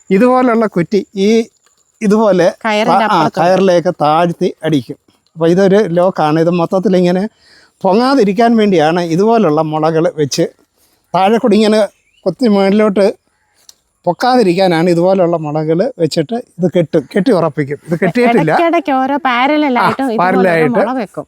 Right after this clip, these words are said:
Speaker 1: മുള വയ്ക്കും. അപ്പോൾ ഇത്, ഇതിപ്പോൾ ഇവിടെ ഉറപ്പിച്ചിട്ടില്ല, അതുകൊണ്ട് ഇവിടെ ഇങ്ങനെ ഇട്ട് കിടക്കുന്നുണ്ട്. കൃഷി തുടങ്ങിയില്ല,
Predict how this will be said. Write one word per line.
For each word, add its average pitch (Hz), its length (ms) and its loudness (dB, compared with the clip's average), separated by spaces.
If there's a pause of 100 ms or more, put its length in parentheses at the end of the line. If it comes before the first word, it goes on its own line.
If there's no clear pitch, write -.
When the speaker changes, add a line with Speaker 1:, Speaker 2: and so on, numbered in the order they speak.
(120)
Speaker 1:
മുള 185 160 0
വയ്ക്കും. 135 340 -2 (920)
അപ്പോൾ 208 160 0
ഇത്, 226 260 2 (760)
ഇതിപ്പോൾ 220 280 0
ഇവിടെ 226 220 2
ഉറപ്പിച്ചിട്ടില്ല, 240 760 0 (100)
അതുകൊണ്ട് 220 300 0
ഇവിടെ 220 280 0
ഇങ്ങനെ 220 220 2 (100)
ഇട്ട് 220 140 -2
കിടക്കുന്നുണ്ട്. 202 520 0
കൃഷി 180 240 0
തുടങ്ങിയില്ല, 240 640 2